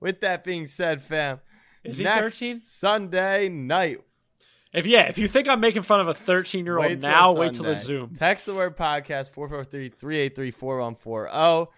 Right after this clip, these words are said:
Speaker 1: Eagleson should be back by then. Everyone say, uh,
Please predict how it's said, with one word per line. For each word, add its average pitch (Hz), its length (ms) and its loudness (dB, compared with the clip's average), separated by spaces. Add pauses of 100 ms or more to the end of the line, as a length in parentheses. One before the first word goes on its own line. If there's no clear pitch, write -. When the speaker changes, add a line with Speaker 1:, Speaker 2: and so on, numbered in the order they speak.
(300)
Speaker 1:
Eagleson 190 540 -4
should 139 220 -10
be 117 100 -10
back 156 480 0
by 127 220 -2
then. 165 580 -2
Everyone 143 760 -6 (180)
say, 117 520 -6
uh, 101 200 -12